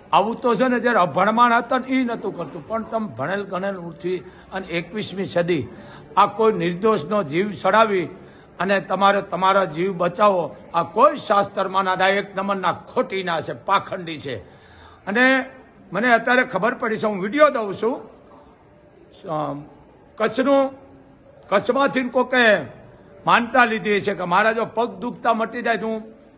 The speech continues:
પશુ સડાવીશ. સમજી લેજો, આ પશુ સડાવવાનું પાપ કેટલું લાગે છે. અને એનો પગ મટી ગયો, એ તો વિશ્વાસ હોય મટી જાય,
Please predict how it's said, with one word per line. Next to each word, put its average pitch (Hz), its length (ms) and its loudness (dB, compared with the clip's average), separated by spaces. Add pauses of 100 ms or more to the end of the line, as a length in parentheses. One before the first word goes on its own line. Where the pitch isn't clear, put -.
પશુ 208 300 -2
સડાવીશ. 196 440 2 (360)
સમજી 196 280 -4
લેજો, 143 320 -6 (260)
આ 220 100 6
પશુ 233 400 -6
સડાવવાનું 269 420 2
પાપ 269 320 4
કેટલું 277 320 2
લાગે 180 260 0
છે. 127 200 -10 (580)
અને 233 140 -2
એનો 269 160 0
પગ 269 260 -2
મટી 294 300 0
ગયો, 233 120 -4
એ 240 100 -2
તો 269 120 -4
વિશ્વાસ 254 420 -2
હોય 254 120 0
મટી 277 320 0
જાય, 170 240 -2